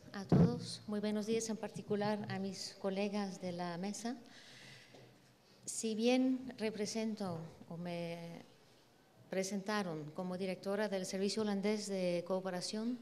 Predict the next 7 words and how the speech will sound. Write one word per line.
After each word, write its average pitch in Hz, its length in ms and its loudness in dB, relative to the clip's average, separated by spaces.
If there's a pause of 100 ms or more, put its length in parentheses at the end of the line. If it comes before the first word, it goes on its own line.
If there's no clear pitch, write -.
(420)
estoy 247 480 6
realmente 220 580 2
en 202 80 0
representación 208 800 2
del 208 160 4
programa 196 600 2
Eurosocial 190 800 0